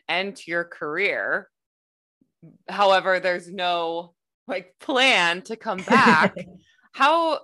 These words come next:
Speaker 1: how does somebody ensure that it's truly just a break?
Speaker 2: Well, okay. So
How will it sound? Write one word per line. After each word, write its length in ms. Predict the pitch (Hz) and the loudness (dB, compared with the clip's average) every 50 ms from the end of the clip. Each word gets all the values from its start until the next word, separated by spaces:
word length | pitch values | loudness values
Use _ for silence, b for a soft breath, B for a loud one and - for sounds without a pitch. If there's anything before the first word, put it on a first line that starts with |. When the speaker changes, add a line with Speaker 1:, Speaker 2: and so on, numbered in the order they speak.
| _ | _
Speaker 1:
how 220 | - - - 311 320 | -16 -6 -4 -2 -2
does 180 | 339 359 339 | -2 -6 -8
somebody 320 | - 349 302 302 302 294 277 | -10 -12 -10 -10 -8 -6 -6
ensure 340 | 254 240 233 - 262 240 247 | -8 -8 -10 -8 -8 -8 -6
that 200 | 226 226 202 190 | -4 -4 -4 -4
it's 320 | 190 190 - - - - | -8 -10 -12 -18 -20 -20
truly 540 | - - - - 233 240 240 226 226 208 196 | -20 -18 -10 -6 -4 -2 -2 -2 -2 -2 -4
just 500 | 180 - 185 190 202 190 - - - - - | -4 -2 0 0 0 -2 -6 -14 -20 -12 -10
a 80 | - 165 | -8 -8
break? 400 | 151 - 156 151 135 - - - _ - - - _ _ _ B B B B B B | -6 -4 -2 -2 -2 -2 -6 -12 _ -20 -20 -20 _ _ _ B B B B B B
Speaker 2:
Well, 200 | - 214 196 - - | 0 2 2 2 2
okay. 280 | - - 190 131 - | 0 2 0 0 0
So 580 | - - - 220 202 185 175 175 175 - - | -2 -2 2 4 6 6 6 4 2 0 -4